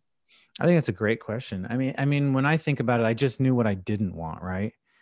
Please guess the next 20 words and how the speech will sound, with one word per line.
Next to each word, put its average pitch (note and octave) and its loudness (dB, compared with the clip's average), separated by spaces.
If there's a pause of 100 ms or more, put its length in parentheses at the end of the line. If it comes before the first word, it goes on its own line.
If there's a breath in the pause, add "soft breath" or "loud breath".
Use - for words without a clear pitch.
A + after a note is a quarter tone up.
(160)
I A#2+ 0
knew B2 4
that A#2 4
I A2 4
didn't A#2 0
wanna A2 0
be G#2+ -2
where G2+ 0
I F#2+ -2
was G2 -4
at G#2 -2
financially G#2+ -2
anymore, G#2 0
and G2 -2
I G2 -2
was G2 -8
willing A#2+ 2
to G#2+ -2
sacrifice G#2+ -4
myself G2+ -6